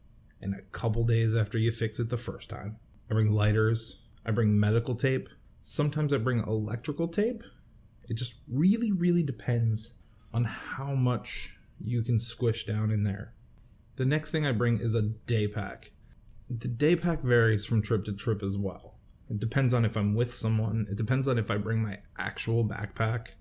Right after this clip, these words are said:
But normally I have a packable day pack that fits all my daytime stuff in it. My camera, my camera batteries, all of that stuff.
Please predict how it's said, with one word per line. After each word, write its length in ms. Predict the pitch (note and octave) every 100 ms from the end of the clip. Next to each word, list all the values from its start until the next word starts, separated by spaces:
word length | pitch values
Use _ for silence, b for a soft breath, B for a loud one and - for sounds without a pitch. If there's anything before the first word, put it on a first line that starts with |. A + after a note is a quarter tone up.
| b b -
But 380 | A#2 A2+ F2 - -
normally 480 | A#2+ - C#3 D3 C#3+
I 100 | A#2
have 380 | A#2 A2 A2 A2 -
a 60 |
packable 580 | G#2+ - A#2 A2 A2 A2
day 200 | G#2+ G#2
pack 440 | G#2 G#2+ A#2 A2 - - - - - - - -
that 220 | C3+ C#3
fits 180 | C#3 A#2
all 60 |
my 120 | A2+ G#2
daytime 540 | G2+ G#2 G#2+ G#2+ G#2
stuff 300 | - G2 G#2
in 80 | G2+
it. 160 | G2
My 100 | G#2
camera, 580 | G#2+ - A2+ A2 G#2+ G#2+
my 200 | G#2+ G#2
camera 320 | G2+ A2 G#2
batteries, 540 | A2+ F#2+ F2+ E2 F#2+ A2+
all 220 | - A2+
of 60 | A2
that 180 | G2
stuff. 340 | - G#2+ G#2+